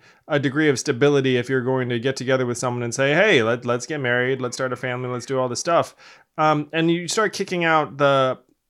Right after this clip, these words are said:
paths forward for a lot of people. Uh, you see families deteriorate very quickly or never form.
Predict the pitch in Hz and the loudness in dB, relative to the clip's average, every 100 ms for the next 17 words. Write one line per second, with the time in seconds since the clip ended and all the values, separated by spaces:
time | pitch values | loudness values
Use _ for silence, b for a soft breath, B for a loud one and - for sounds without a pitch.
0 | _ - 120 160 160 139 - 156 180 139 | _ -8 2 6 6 4 0 -2 2 2
1 | 117 - 131 139 139 123 170 175 120 113 | 0 -2 -2 2 0 0 -6 -2 0 2
2 | 113 - b b - 151 143 147 147 - | 0 -8 b b -4 -2 0 -2 -2 -2
3 | 175 160 151 143 120 _ - 127 147 151 | 0 2 2 0 -4 _ -2 0 2 0
4 | 147 143 123 - _ _ - 143 - 175 | 0 0 -2 -8 _ _ -6 -4 0 0
5 | 170 127 117 113 113 135 131 175 156 123 | 2 0 0 -2 0 -2 0 -4 -2 0
6 | 131 147 151 135 127 - 156 135 110 104 | 2 0 0 -2 -4 -4 -2 0 -2 -6